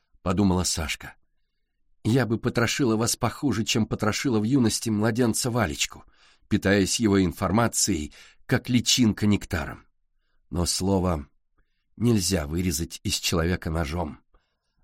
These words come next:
Оно в процессе сдохнет. Слово можно только вырастить, шаг за шагом, вдох за выдохом. И мы будем его растить. А вы будете сопротивляться и орать. И хорошо, если так.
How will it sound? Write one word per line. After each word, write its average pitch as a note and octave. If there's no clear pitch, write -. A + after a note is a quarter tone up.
Оно G#2+
в -
процессе A2+
сдохнет. F2+
Слово B2
можно G#2+
только C3
вырастить, B2
шаг C3
за B2
шагом, E2
вдох F#2
за B2+
выдохом. A2
И A2
мы A2
будем G2+
его F2+
растить. -
А -
вы D#3
будете C#3
сопротивляться A#2+
и G#2+
орать. B2
И -
хорошо, C#3+
если E2+
так. -